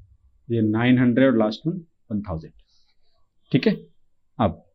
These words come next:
second question क्या था कि सात सौ और आठ सौ से more than कितने लैंप्स हैं, सबको ऐड कर लेते हैं।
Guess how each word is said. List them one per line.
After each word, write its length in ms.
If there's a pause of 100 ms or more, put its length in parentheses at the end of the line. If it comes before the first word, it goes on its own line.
(920)
second 300
question 260
क्या 120
था 140
कि 680
सात 300
सौ 160
और 100
आठ 180
सौ 220
से 140 (300)
more 260
than 240
कितने 300
लैंप्स 380
हैं, 120 (640)
सबको 320
ऐड 200
कर 60
लेते 260
हैं। 100